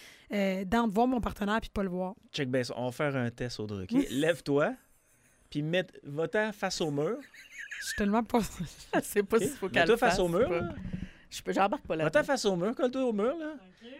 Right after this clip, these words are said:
Speaker 2: Puis fais semblant que t'as un pénis.
Speaker 1: <laughs>
Speaker 2: Puis dis-moi qu'est-ce que tu regardes pendant le temps que ça finisse.
Speaker 3: Ah, j'avoue, hein.
Speaker 1: Euh.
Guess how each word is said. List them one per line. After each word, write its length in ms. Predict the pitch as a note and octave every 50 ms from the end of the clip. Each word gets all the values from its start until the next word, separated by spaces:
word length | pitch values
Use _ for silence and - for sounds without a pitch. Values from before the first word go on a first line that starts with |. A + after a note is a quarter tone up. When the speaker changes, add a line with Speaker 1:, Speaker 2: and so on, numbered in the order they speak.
| E4+ E4+
Speaker 2:
Puis 80 | -
fais 160 | - - A#3 A#3
semblant 340 | - C4+ A#3 G3+ G3+ A3+ A#3+
que 80 | A3+
t'as 140 | G3 - F#3+
un 60 | F3+
pénis. 600 | E3 - E3 D#3 F3 A#3 D4 - - - - - - _ -
Speaker 1:
<laughs> 880 | D4 - - D4+ - - D#4+ F4 - - F4 F#4+ - - D4+ F#4 F#4+
Speaker 2:
Puis 100 | - E3
dis-moi 280 | D3+ D#3+ F#3+ G#3+ C4 D#4
qu'est-ce 160 | C#4+ C4 - -
que 120 | G3+ -
tu 80 | - F#3+
regardes 380 | D#3+ D#3+ F#3 G#3+ A3 G#3+ G#3
pendant 460 | - E3+ D#3+ D#3+ D#3 D#3+ E3+ F3 F3+ - -
le 100 | D3+ D3+
temps 160 | C3+ - F3+
que 60 | F3
ça 80 | - E3
finisse. 520 | - D#3+ D#3 D#3+ D3+ - - - - - - - - - F#4 F4+ - -
Speaker 3:
Ah, 120 | - F#3+ G3
j'avoue, 460 | F#3 F#3+ F3 E3+ F3 F#3 G#3+ A#3 A#3
hein. 180 | A3 A3 A#3+ B3
Speaker 1:
Euh. 100 | G#3 G3+